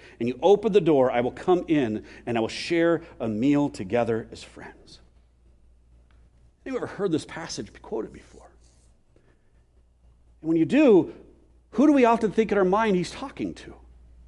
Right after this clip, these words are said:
He's talking to non-Christians. I mean, he's knocking and they need to open up the door. Right? That's what makes sense. It's an evangelistic message. But actually, that's not who he's talking to. Go back and read the chapter.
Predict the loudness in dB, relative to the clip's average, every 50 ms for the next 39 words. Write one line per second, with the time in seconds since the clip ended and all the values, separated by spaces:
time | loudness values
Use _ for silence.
0 | -20 -20 -20 -20 -20 -20 -20 -20 -20 -20 -20 -20 -20 -20 -20 -20 -20 -20 -20 _
1 | _ _ -20 -20 -20 -20 -20 -20 -20 -20 -20 _ -20 -20 -20 -20 -18 -18 -14 -10
2 | -8 -6 -4 -2 -4 -2 -2 -2 -2 -4 -6 -10 -16 -16 -16 -12 -10 -10 -6 -4
3 | 0 0 2 0 0 -2 -4 -2 -2 -2 -4 -6 -8 -12 -20 -20 -20 -20 _ _
4 | _ 0 2 4 4 4 4 2 2 2 0 -2 -4 -4 -6 -6 -6 -6 -8 -10
5 | -14 -20 -20 _ _ _ _ _ _ _ _ _ _ _ _ _ _ _ _ _
6 | _ _ _ _ _ _ _ _ _ -20 -20 -18 -14 -14 -10 -8 -4 -2 -2 -2
7 | -2 -2 0 0 0 0 0 -4 -6 -6 -6 -4 -4 -2 0 2 4 4 4 4
8 | 2 2 0 0 -2 -6 -8 -8 -8 -8 -8 -12 -16 -20 -20 -20 -20 -20 -20 -20
9 | -20 -20 -20 -20 -20 -20 _ _ _ _ _ _ _ _ _ _ _ _ _ _
10 | _ _ _ _ _ _ _ -20 -18 -18 -18 -16 -14 -12 -10 -10 -10 -10 -10 -12
11 | -12 -10 -10 -10 -12 -12 -14 -16 -18 -20 -20 -20 -20 -20 -20 -20 _ _ _ _
12 | _ _ _ _ _ _ _ _ _ _ _ _ _ _ _ _ _ _ -2 -2
13 | 0 0 0 -2 -2 -2 -2 -2 -2 -4 -4 -4 -6 -6 -6 -6 -10 -14 -18 -20
14 | -20 _